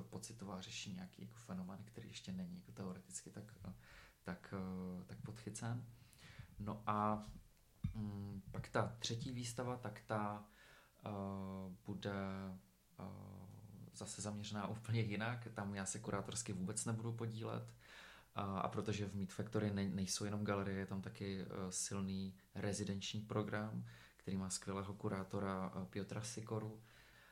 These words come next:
A ještě, eh, s Lucí Kvočákovou, která vlastně končí na té pozici, tak, eh, tu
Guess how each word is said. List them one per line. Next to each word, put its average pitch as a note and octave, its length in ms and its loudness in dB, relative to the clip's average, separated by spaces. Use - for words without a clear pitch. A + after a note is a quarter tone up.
A G2+ 160 0
ještě, - 260 0
eh, F#2 160 0
s - 320 0
Lucí F#2+ 340 -2
Kvočákovou, G#2 600 0
která F#2 280 0
vlastně F#2 280 -4
končí G2+ 480 0
na G2+ 120 -2
té G2+ 140 -4
pozici, - 480 -4
tak, F#2+ 160 -2
eh, F#2+ 180 0
tu F#2+ 280 -2